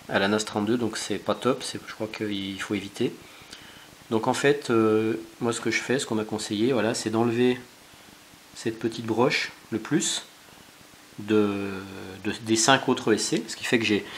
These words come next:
j'ai un seul E S C qui va amener le plus cinq volts, donc qui va bien alimenter la nas trente-deux, qui elle-même alimentera mon récepteur, euh, radiocommande.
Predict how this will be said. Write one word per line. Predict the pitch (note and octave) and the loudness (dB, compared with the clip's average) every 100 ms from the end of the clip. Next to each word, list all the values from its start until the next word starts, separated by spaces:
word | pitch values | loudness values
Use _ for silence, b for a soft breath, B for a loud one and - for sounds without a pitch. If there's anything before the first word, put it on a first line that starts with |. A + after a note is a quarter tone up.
| B - | B -2
j'ai | G#2 A#2+ | 2 4
un | C3+ | 4
seul | C3 - C#3 B2+ | 2 4 6 8
E | A#2 | 8
S | A2+ | 6
C | C3 B2+ | 4 4
qui | G2+ | 4
va | G#2+ | 4
amener | A2 A2 | 6 6
le | A2 | 6
plus | - A2+ | 4 -2
cinq | A2 A2 G2 | -2 -2 -2
volts, | F#2+ D#3 A3+ - - - - | 0 0 0 -8 -20 -16 -10
donc | G2+ | -8
qui | - | -4
va | G2+ | -4
bien | G2+ A2 | 0 2
alimenter | G#2+ A2 G#2 - A2 | 2 0 0 0 0
la | G#2 | 0
nas | G#2 | -4
trente-deux, | - G2+ G2+ A#2 E3+ B B B B - - | -6 -4 0 0 0 B B B B -16 -2
qui | A#2+ | 2
elle-même | A2+ A#2 A#2+ | 4 4 4
alimentera | G#2+ G#2+ G#2+ G#2+ G#2 | 2 0 0 -2 -4
mon | G#2+ | -4
récepteur, | G2+ - - - G#2+ G2+ | -4 -6 -8 -6 -6 -4
euh, | G2 | -6
radiocommande. | G2 F#2+ G2+ G#2+ G2+ D3+ | -6 -6 -8 -4 0 0